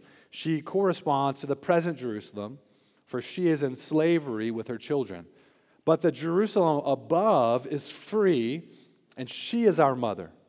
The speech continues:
For it is written, 'Rejoice, O barren one who does not bear.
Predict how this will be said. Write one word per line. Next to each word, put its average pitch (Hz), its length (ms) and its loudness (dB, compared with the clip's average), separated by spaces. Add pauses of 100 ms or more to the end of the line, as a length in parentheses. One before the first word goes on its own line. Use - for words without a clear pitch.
(800)
For 165 200 4
it 175 60 6
is 151 160 2
written, 156 260 0
'Rejoice, 156 720 4
O 147 160 4
barren 123 420 0
one 123 160 -4
who 117 140 -6
does 131 280 0
not 123 320 -4
bear. 117 300 -2